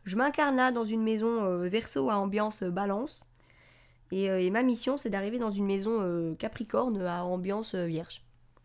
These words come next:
Et voilà, c'est parti, on y va, on fonce. Allez hop hop hop, on va tester,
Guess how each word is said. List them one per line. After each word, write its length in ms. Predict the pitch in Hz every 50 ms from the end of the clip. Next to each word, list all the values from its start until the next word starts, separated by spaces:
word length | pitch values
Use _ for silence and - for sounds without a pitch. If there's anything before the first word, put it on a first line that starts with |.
| _ _ _ _ _ _ _ - -
Et 100 | - 202
voilà, 300 | 190 185 165 - - - - - - -
c'est 120 | - 233 226
parti, 300 | 220 220 - 202 202 214
on 80 | 208
y 60 | 190
va, 160 | 170 156 160 - - - - _ - _ - -
on 140 | - 220 220
fonce. 380 | - - 196 190 - - - - - - - - - - - - _ - - -
Allez 140 | 208 226 240
hop 140 | 247 247 -
hop 140 | 240 214 220
hop, 220 | 220 233 - - - - _ _ _ _ - _ - - _ - - - -
on 80 | 208
va 140 | 220 247 247
tester, 480 | 247 254 - - - 202 208 214 226